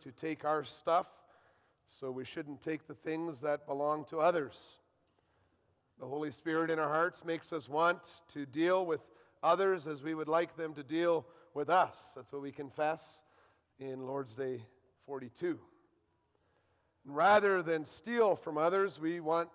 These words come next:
to be generous, the other side of the eighth commandment. And many generous donations from many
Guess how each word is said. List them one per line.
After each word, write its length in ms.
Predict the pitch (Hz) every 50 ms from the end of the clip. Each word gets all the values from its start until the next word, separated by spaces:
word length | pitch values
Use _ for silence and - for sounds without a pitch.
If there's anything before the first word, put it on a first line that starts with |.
| -
to 80 | - 151
be 160 | 139 147 156
generous, 720 | 143 117 110 147 165 175 175 170 156 127 107 - - - -
the 80 | 135 135
other 220 | 147 151 151 139
side 520 | 127 - - 160 151 156 160 165 170 165 151
of 240 | 143 143 139 131 113 - - - - _ _ _ _ _
the 160 | 143 147 147
eighth 300 | 139 143 156 151 - -
commandment. 440 | - 147 143 151 160 165 165 143 120 107 - - - - _ _ _ _ _ _ _ _ _ _ _ _ _ _ _ _ _ _ _ _ -
And 140 | 139 147 151
many 500 | 165 185 202 202 196 185 175 160 147 123 -
generous 540 | 120 127 180 190 202 196 196 196 180 - -
donations 800 | - 180 170 160 165 180 190 202 - - - 202 190 196 196 151
from 240 | - - 175 156 151
many 360 | 160 170 180 180 175 170 151